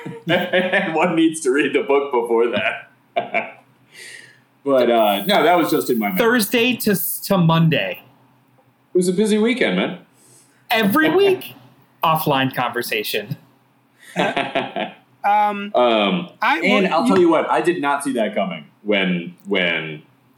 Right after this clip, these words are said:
Speaker 1: the mom is killed or, or dies.
Speaker 3: Oh, good. You didn't
Speaker 2: No,
Speaker 3: either?
Speaker 2: that was
Speaker 3: All right.
Speaker 1: Not
Speaker 3: It's
Speaker 1: at
Speaker 3: so, once
Speaker 1: all.
Speaker 3: it happened, I was like, "This is so obvious. Of course that happened."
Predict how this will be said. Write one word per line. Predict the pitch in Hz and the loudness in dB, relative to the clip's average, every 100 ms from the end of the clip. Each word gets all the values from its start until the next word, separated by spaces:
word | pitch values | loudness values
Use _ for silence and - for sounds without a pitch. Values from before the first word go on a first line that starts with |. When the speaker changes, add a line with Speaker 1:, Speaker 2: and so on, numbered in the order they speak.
| _ _ - | _ _ -12
Speaker 1:
the | 95 | -2
mom | 98 101 95 | 0 0 0
is | 90 | -2
killed | - 123 117 110 107 101 | 0 2 4 2 2 0
or, | 87 78 - 101 | -2 -4 -10 -8
or | 87 | -6
dies. | 87 101 101 | -2 0 2
Speaker 3:
Oh, | 311 285 | 2 2
good. | 220 311 185 | 2 0 0
You | 233 | 0
didn't | 262 254 | 0 2
Speaker 2:
No, | 170 | 2
Speaker 3:
either? | 143 | 2
Speaker 2:
that | 151 | 2
was | 143 | 2
Speaker 3:
All | 220 | 2
right. | 202 160 131 117 | 0 -2 -6 -6
Speaker 1:
Not | 117 156 196 | 0 2 2
Speaker 3:
It's | 151 | 4
Speaker 1:
at | 147 - | 2 4
Speaker 3:
so, | 131 | 4
once | 151 123 | 4 4
Speaker 1:
all. | - | 4
Speaker 3:
it | |
happened, | 269 285 277 220 | 2 2 0 0
I | |
was | 208 | 0
like, | 196 185 | -2 -4
"This | 185 | -4
is | |
so | 254 214 | 0 2
obvious. | 190 175 160 | 2 0 -4
Of | 160 147 | -6 -6
course | 233 226 - | -2 -2 -2
that | 165 | -2
happened." | 147 143 139 131 | -2 -4 -10 -12